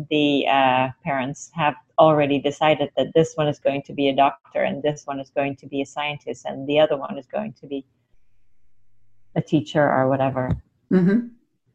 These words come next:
Speaker 1: It's very interesting to me.
Speaker 2: Yes, it is, because it seems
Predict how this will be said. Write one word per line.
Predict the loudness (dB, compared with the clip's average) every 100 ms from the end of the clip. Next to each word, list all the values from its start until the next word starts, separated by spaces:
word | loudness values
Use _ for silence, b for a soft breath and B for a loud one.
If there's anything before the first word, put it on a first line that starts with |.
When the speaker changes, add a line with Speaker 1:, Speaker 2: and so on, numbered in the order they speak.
| _ _ _ _ _ _ _ _ _ _
Speaker 1:
It's | -16 0
very | 4 6 4
interesting | 2 -2 -6 -10 -6 -6
to | -6
me. | -6 -6 -8 _ _ _ _ _ _ B B B B
Speaker 2:
Yes, | 6 6 4
it | 6
is, | 6 4 2
because | -2 4 4 4 0 2
it | 4
seems | 4 2 4 6 8 8 6 0 -8